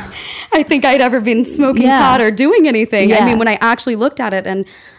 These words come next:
Speaker 1: um, I mentioned to Alexis very briefly on my way in that I don't even have a story that compares to some of these girls and guys that have gone through these places. I
Speaker 2: Yeah.
Speaker 1: mean, it is absolutely horrific. Um,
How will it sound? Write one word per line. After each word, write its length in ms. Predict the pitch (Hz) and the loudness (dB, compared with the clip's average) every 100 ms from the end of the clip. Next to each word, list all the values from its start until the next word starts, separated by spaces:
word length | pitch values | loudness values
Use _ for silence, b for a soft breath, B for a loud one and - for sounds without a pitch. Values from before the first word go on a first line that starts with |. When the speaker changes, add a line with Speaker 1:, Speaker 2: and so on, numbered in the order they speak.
| B | B
Speaker 1:
um, 320 | 208 202 190 | -2 0 -2
I 120 | - 196 | -4 -4
mentioned 300 | 220 233 214 | -4 -4 -6
to 60 | |
Alexis 380 | 202 202 - 202 | -4 -4 -6 -10
very 200 | 214 202 | -6 -6
briefly 360 | 196 226 240 220 | -4 -4 -4 -4
on 100 | 202 | -4
my 100 | 196 | -4
way 240 | 202 208 | -4 -2
in 140 | 269 262 | 0 0
that 220 | 202 - b b b b _ | -2 -6 b b b b _
I 460 | 208 220 262 269 - _ _ _ 202 | -4 -2 -2 -4 -8 _ _ _ -14
don't 320 | 233 226 247 | -4 -2 -2
even 180 | 226 214 | -4 -4
have 120 | 214 | -6
a 60 | 196 | -8
story 320 | - 101 190 | -8 -8 -6
that 120 | 190 | -8
compares 600 | - 175 - 180 190 165 | -10 -12 -8 -8 -6 -10
to 140 | - 170 | -14 -16
some 240 | - 175 | -12 -8
of 180 | 170 165 | -8 -10
these 380 | 175 170 170 170 | -12 -10 -10 -12
girls 360 | - 170 170 170 | -12 -10 -8 -8
and 320 | 165 - - | -10 -10 -12
guys 360 | - 175 185 180 | -12 -8 -8 -8
that 100 | - | -12
have 160 | 175 - | -14 -12
gone 240 | 170 170 | -10 -10
through 160 | 170 165 | -12 -14
these 180 | 165 | -14
places. 420 | - 165 165 180 170 | -14 -14 -12 -12 -10
I 120 | 175 | -8
Speaker 2:
Yeah. 60 | |
Speaker 1:
mean, 240 | 180 175 175 B B B | -6 -6 -8 B B B
it 100 | 202 | -6
is 180 | 196 190 | -6 -6
absolutely 560 | - 180 - 185 175 180 | -8 -10 -8 -10 -8 -8
horrific. 760 | 175 170 170 170 170 - - - | -8 -8 -8 -8 -10 -12 -20 -12
Um, 320 | 170 170 170 | -10 -10 -10